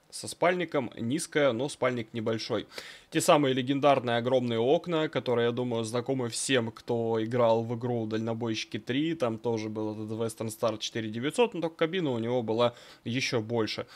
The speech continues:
Э, давайте, наверное, на этой базе мы с вами и остановимся. По шасси оно одно шесть на четыре.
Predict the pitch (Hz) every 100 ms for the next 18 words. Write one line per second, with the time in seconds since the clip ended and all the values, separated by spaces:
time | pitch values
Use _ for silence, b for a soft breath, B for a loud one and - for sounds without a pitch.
0 | B B B 110 110 113 110 147 226 143
1 | 143 135 120 123 120 113 139 127 113 110
2 | 117 123 117 113 - 117 117 107 104 113
3 | 165 160 165 - 113 107 - - 120 123
4 | 123 123 117 117 - 117 - 196 214